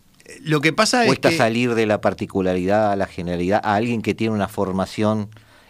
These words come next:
Speaker 2: en el detalle de lo militar?
Speaker 1: Bueno, hoy lo estábamos hablando de eso. El, el problema a veces que se te da es que te encerrás en tu mundo, en tu submundo y no ves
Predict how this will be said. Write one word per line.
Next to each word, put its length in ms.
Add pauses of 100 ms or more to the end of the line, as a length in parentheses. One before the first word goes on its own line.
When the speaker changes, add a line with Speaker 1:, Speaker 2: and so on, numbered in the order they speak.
Speaker 2:
en 200
el 160
detalle 460
de 80
lo 80
militar? 400
Speaker 1:
Bueno, 300
hoy 140
lo 80
estábamos 480
hablando 340
de 80
eso. 400
El, 320
el 220
problema 500
a 40
veces 280
que 100
se 140
te 140
da 320 (420)
es 160
que 140
te 120
encerrás 580
en 180
tu 180
mundo, 380
en 100
tu 180
submundo 800
y 120
no 280
ves 400